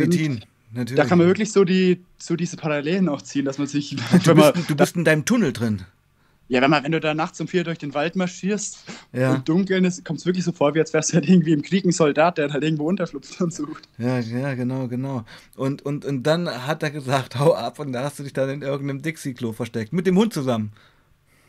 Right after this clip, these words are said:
Speaker 2: Ja, das ging.
Speaker 1: Das ging.
Speaker 2: Ja,
Speaker 1: Der
Speaker 2: ich
Speaker 1: ist
Speaker 2: bin
Speaker 1: nicht
Speaker 2: dann von seiner Terrasse los und bin dann durch das Kaff geirrt und dachte mir dann, "Scheiße, du musst jetzt, musst jetzt irgendwo verstecken halt." Dann hab ich halt so ein Dixie gesehen, bin da rein.
Speaker 1: <laughs>
Speaker 2: Und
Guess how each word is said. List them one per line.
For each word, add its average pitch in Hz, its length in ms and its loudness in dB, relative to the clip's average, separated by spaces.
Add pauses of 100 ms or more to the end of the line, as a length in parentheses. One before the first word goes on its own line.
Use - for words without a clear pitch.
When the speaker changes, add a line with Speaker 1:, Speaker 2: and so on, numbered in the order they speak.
(120)
Speaker 2:
Ja, 165 220 6
das 185 160 -4
ging. 196 200 -4 (680)
Speaker 1:
Das 131 180 -10
ging. 113 180 -2
Speaker 2:
Ja, 107 60 -2
Speaker 1:
Der 123 80 0
Speaker 2:
ich 127 60 2
Speaker 1:
ist 127 80 -4
Speaker 2:
bin 123 80 -2
Speaker 1:
nicht 196 80 2
Speaker 2:
dann 180 80 2
von 180 100 -6
seiner 180 220 2
Terrasse 156 360 -2
los 175 340 0
und 165 60 0
bin 151 80 -4
dann 156 120 2
durch 156 120 0
das - 260 -6
Kaff - 380 -4
geirrt 151 420 2
und 139 260 -2
dachte 143 200 -2
mir 147 60 -2
dann, 131 160 4
"Scheiße, 131 280 0
du 139 100 2
musst 135 220 0
jetzt, 127 160 0
musst 135 180 0
jetzt 139 120 2
irgendwo 131 200 8
verstecken 131 440 0
halt." 131 260 0 (380)
Dann 131 120 2
hab 139 80 2
ich - 40 -8
halt 147 120 2
so 135 80 0
ein 127 40 -4
Dixie 151 260 0
gesehen, 180 360 4
bin 160 100 -2
da 139 120 -2
rein. 120 420 -4
Speaker 1:
<laughs> - 720 -8
Speaker 2:
Und 143 520 -4